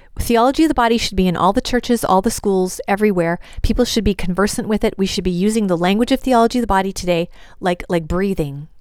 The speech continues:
like it should be second nature to us. But we'll get there. We'll get there. This is what John Paul two said to the bishops who asked him, "How do we make the Catholic Church's teaching on sexuality appealing to people?"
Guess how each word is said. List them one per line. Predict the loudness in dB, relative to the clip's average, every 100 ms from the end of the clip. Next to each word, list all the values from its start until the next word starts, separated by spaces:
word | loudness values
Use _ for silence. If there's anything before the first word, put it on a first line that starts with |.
| -8
like | -6 -4
it | -4
should | -4 -2
be | -2
second | -2 -4 -4
nature | -4 -4 -4
to | -6 -6
us. | -4
But | -6 -4
we'll | -2 0
get | 0 -2
there. | -4 -4
We'll | -4
get | -4 -6
there. | -12 -18 _ -20 -20 -20 -20 -20 -18 -4
This | 0
is | 2 0
what | 0
John | 4
Paul | 4 2
two | -2 -4
said | -4 -4
to | -4
the | -4
bishops | -2 -4
who | -4
asked | -2 -4 -4
him, | -8 -10 -14 -10
"How | -2 0
do | 2
we | 0 0
make | -2 -4
the | -8
Catholic | -4 -2 -2 -4
Church's | -4 -6 -6 -8
teaching | -10 -8 -6 -6 -10 -20 -10
on | -8
sexuality | -4 -4 -2 0 0 -2 -4
appealing | -2 -2 2 2 2 -2
to | -8
people?" | -10 -6 -6 -8